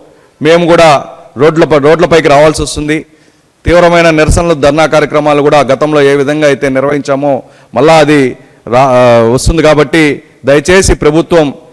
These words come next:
ఇప్పటికన్నా సిపిఎస్ ఉద్యోగస్తుల బాధని అర్థం చేసుకొని సిపిఎస్ని వెంటనే రద్దు చేసి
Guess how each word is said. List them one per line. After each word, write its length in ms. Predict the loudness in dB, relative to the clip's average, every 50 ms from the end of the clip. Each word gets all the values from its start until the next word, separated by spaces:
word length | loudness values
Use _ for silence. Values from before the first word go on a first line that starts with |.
| _ -12 -12
ఇప్పటికన్నా 500 | -6 -4 -4 -2 -2 0 0 0 0 0
సిపిఎస్ 400 | 0 -4 -4 -2 -2 -2 -2 -2
ఉద్యోగస్తుల 460 | -4 -2 0 0 0 0 0 -4 -4
బాధని 500 | -2 0 0 0 0 -2 -2 -4 -6 -8 -12 -20 -20 _ _ -8
అర్థం 340 | -6 -4 0 0 0 2 2
చేసుకొని 580 | 0 0 0 0 -2 0 0 0 -2 -2 -4 -8 -12 -20 _ _ -16 -8
సిపిఎస్ని 640 | -4 -4 -2 0 0 0 0 0 -2 -2 -2 0
వెంటనే 340 | 0 0 0 0 0 0 0
రద్దు 300 | 0 0 0 0 -2 -2 0
చేసి 400 | 0 0 0 -2 -2 -2 -2 -4